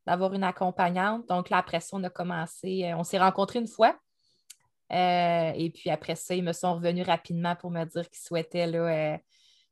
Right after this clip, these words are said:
continuer l'aventure avec moi. Puis là, ben, on s'en s'est suivi une, une série, hein, de,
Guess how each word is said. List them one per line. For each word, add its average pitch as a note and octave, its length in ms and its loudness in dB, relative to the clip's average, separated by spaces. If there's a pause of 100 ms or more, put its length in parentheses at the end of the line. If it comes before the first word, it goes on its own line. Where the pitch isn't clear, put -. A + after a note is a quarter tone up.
continuer A#3+ 480 2
l'aventure G#3+ 760 6
avec F#3+ 380 4
moi. F#3+ 580 4
Puis - 140 -10
là, F#3+ 100 4
ben, F3+ 240 6
on E3+ 300 4
s'en G3 180 4
s'est C4 140 -2
suivi B3+ 600 2
une, A3 160 2
une G3+ 340 4
série, A3+ 560 0
hein, G#3+ 120 6
de, F#3+ 320 4